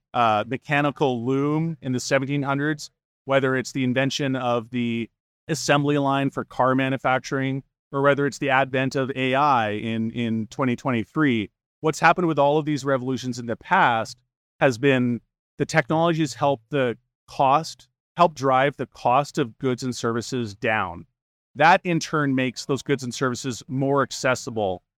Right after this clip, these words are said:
That in turn drives up demand for those goods, goods and services, which attracts more people that can provide those goods and services. And because the productivity increases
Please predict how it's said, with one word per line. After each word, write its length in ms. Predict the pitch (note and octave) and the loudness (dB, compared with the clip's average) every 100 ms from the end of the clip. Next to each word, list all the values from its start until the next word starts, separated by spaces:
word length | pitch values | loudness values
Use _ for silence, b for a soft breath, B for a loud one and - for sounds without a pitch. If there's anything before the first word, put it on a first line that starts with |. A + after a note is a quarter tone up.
| _ _ A#2 | _ _ 0
That 320 | D3 F3+ G3 | 4 4 4
in 180 | E3 C#3+ | -2 -2
turn 300 | D#3 D3 C3 | -2 -2 -2
drives 360 | C#3 C3 A#2+ | 0 2 0
up 160 | B2+ A2+ | -2 -4
demand 500 | B2+ B2 C3+ D3 D3 | -2 0 0 0 -2
for 100 | D3 | -2
those 180 | B2+ - | -4 -4
goods, 220 | B2+ A#2 - - | -6 -6 -12 -6
goods 160 | C#3 | -6
and 100 | A#2 | -6
services, 560 | - B2 C3 - D#3+ - _ _ - | -4 -4 -2 -2 -2 -4 _ _ -6
which 160 | E3 D#3+ | -2 -2
attracts 560 | - E3 D#3 - - _ _ C#3+ | 2 4 4 0 -18 _ _ -2
more 220 | E3 E3 | 0 0
people 640 | - A3 A3 D#3 A#2 A#2 _ _ | -2 -4 -2 0 0 -2 _ _
that 160 | D3+ D3 | 0 0
can 300 | D#3 C#3+ B2+ _ _ - | 2 0 -2 _ _ -4
provide 560 | C3+ C3+ D3+ D3+ A#2 - | 2 4 4 2 -2 -8
those 180 | C3 - | -8 -4
goods 200 | C3+ A2+ | -6 -6
and 100 | A2 | -6
services. 640 | B2 G#2+ G2+ A#2 G#2+ G#2+ _ _ _ | -2 -2 -2 -4 -4 -6 _ _ _
And 160 | D#3+ D#3+ | -4 0
because 420 | D3 - F#3 F3+ | 0 2 2 2
the 100 | E3 | -4
productivity 640 | - - E3+ D#3+ - D#3+ D#3+ | -4 2 2 2 -2 -2 -2
increases 920 | D#3 C#3 - C3+ B2 C#3 B2+ A2+ | -2 -6 -4 -6 -4 -4 -4 -6